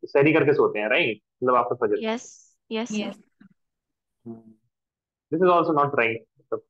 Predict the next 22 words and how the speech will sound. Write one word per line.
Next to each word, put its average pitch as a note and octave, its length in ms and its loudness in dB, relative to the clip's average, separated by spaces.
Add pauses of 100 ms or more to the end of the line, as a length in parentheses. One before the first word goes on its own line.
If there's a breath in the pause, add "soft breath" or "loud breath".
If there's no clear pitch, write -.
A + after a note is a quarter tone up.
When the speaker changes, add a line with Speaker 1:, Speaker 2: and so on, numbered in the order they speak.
(180)
Speaker 1:
इस C3+ 140 -6
वजह D#3 140 4
से D#3+ 120 0
भी D3+ 120 2
अगर C#3 260 2
आप - 120 2
लोग F#3 100 2
को D3 120 0
मॉर्निंग C3 300 2
सनलाइट D#3+ 340 2
मिल A#2+ 260 -2
जाएगी, A2+ 260 0
तो D#3 100 -8
morning C#3 240 2
sunlight E3+ 280 2
will E3 160 4
be F3 340 4
bearable, C#3 360 4
right? A#2+ 220 0 (760)
जो C#3+ 280 6
मतलब C3+ 340 2
just C#3 200 2